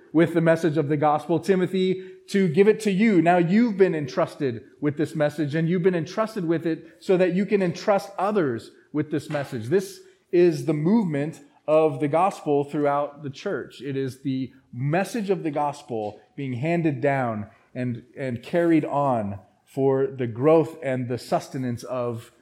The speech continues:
the church. It's an exciting book. It's gonna be a really helpful book.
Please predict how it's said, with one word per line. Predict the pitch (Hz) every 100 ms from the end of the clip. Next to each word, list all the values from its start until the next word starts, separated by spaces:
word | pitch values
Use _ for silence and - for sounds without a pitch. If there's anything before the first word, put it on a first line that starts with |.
| _ _ _
the | 123
church. | - - 117 87 -
It's | -
an | 202
exciting | 180 185 190 160 131
book. | 135 101 120
It's | -
gonna | 170 165
be | 165
a |
really | 147 151 117
helpful | 127 120 - 120
book. | 110 104 -